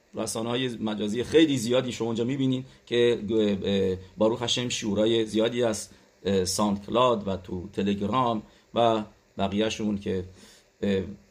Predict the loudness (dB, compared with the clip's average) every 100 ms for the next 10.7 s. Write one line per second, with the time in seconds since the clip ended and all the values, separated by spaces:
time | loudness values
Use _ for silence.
0 | -6 0 0 2 2 2 2 2 0 -2
1 | 0 -2 -2 -2 -2 -2 -2 -4 -4 -2
2 | 0 0 0 -2 -2 0 0 -2 -2 -6
3 | -4 -4 -2 -4 -2 -2 -2 -4 -8 -4
4 | -4 0 0 0 -4 _ _ _ _ -6
5 | -4 -4 -4 -4 -4 -2 0 2 2 0
6 | 2 0 0 -2 -4 -6 -16 -4 0 0
7 | -2 -18 _ 0 2 2 0 0 2 0
8 | -2 -2 -2 -2 -2 0 0 0 0 -2
9 | -2 -2 -2 -2 -4 -6 -10 -8 -6 -2
10 | 0 2 2 0 0 0